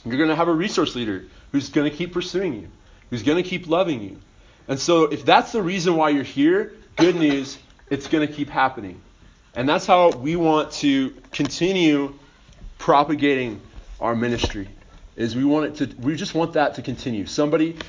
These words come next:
reached out to you, somebody did that for you, now it's your turn to go do that for someone else. Um, yeah. Okay, next one is love finds a need and meets it.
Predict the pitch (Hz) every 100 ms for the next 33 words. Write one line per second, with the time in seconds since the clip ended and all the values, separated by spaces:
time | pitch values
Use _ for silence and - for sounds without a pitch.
0 | - - 139 156 165 151 147 139 147 -
1 | 147 151 143 135 135 131 - 131 127 117
2 | 117 117 123 143 151 135 123 110 113 110
3 | - 107 113 107 101 92 - - _ _
4 | - _ - - - - - - - -
5 | - - _ _ _ - 123 123 113 110
6 | 107 _ _ _ _ _ _ _ - -
7 | _ _ - - _ _ _ _ _ _
8 | _ _ _ _ - - _ _ _ _
9 | _ _ _ _ _ _ _ _ _ _
10 | _ _ _ _ _ _ - - - -
11 | - - 123 - - 127 143 160 147 139
12 | 131 120 - - 117 120 147 170 170 165
13 | 147 135 127 139 139 120 127 131 123 98